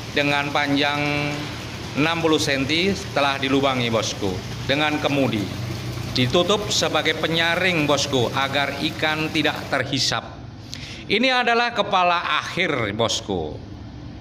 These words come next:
dengan T yang berdiri tegak dengan kemudi tetap. Dengan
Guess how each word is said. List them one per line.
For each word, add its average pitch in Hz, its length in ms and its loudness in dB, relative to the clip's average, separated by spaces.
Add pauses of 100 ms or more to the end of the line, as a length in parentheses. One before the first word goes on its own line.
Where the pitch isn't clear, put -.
(120)
dengan 131 480 0
T 160 240 4
yang 139 160 2
berdiri 127 400 2
tegak 151 320 0
dengan 135 320 0
kemudi 127 400 2
tetap. 104 320 -2 (880)
Dengan 165 720 0